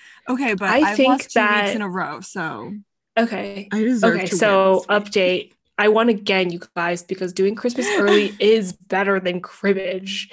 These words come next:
Speaker 2: Objectively. Objectively.
Speaker 1: Wait, wait, wait. Can I just say that Hannah was so savage. Our cousin Hannah, she's so savage in the Discord 'cause, like, when everyone joins, there's, like, a little intro that you can fill out for fun.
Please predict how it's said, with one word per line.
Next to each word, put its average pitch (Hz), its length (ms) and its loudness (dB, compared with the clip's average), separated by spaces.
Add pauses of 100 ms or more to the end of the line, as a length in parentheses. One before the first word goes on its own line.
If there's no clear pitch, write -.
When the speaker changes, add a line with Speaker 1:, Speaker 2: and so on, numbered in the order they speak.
(680)
Speaker 2:
Objectively. 202 1300 -6 (160)
Objectively. 214 840 -4
Speaker 1:
Wait, 233 280 -2
wait, 254 160 2
wait. 233 240 2
Can 247 160 0
I 226 100 2
just 294 260 0
say 190 240 2
that 170 340 -2 (300)
Hannah 208 240 -6
was 233 160 -8
so 185 240 -8
savage. 165 500 -6
Our 185 100 -6
cousin 202 300 -6
Hannah, 175 460 -6
she's 202 260 -10
so 180 140 -8
savage 175 440 -4
in 190 120 -4
the 170 100 -6
Discord 175 500 -10
'cause, 185 200 -10
like, 156 240 -10 (320)
when 185 120 -4
everyone 214 400 2
joins, 170 380 -4
there's, 175 180 -4
like, 180 140 -10
a 170 40 -8
little 165 280 -6
intro 160 340 -8
that 180 140 -6
you 170 80 -8
can 175 180 -10
fill 143 200 -10
out - 160 -8
for 190 120 -4
fun. 143 460 -8